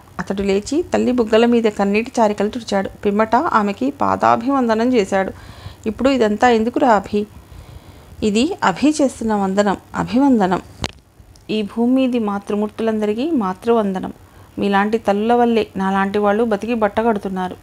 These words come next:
ఈ ప్రపంచం సవ్యంగా సజావుగా సాగటానికి కారణం ముమ్మాటికి మీరేనమ్మా.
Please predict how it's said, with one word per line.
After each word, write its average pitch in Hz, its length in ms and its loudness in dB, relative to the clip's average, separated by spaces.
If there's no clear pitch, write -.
ఈ 208 80 -4
ప్రపంచం 214 640 -4
సవ్యంగా 196 680 -2
సజావుగా 196 540 0
సాగటానికి 196 640 0
కారణం 190 500 0
ముమ్మాటికి 185 520 -2
మీరేనమ్మా. 202 600 0